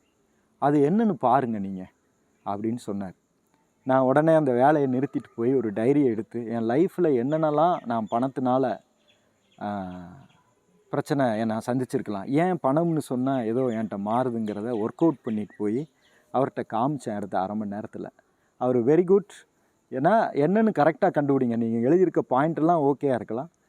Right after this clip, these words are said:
ஆனா என்னன்னு கரெக்டா கண்டுபிடிங்க" அப்படின்னு சொல்லி.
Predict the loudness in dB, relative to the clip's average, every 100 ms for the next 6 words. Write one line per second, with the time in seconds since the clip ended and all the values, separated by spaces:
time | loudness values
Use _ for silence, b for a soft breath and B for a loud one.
0 | _ _ -4 0 2 2 2 0 0 -2
1 | 0 -2 0 0 0 0 -2 -4 -8 -14
2 | _ _ _ -10 -6 -6 -8 -12 -12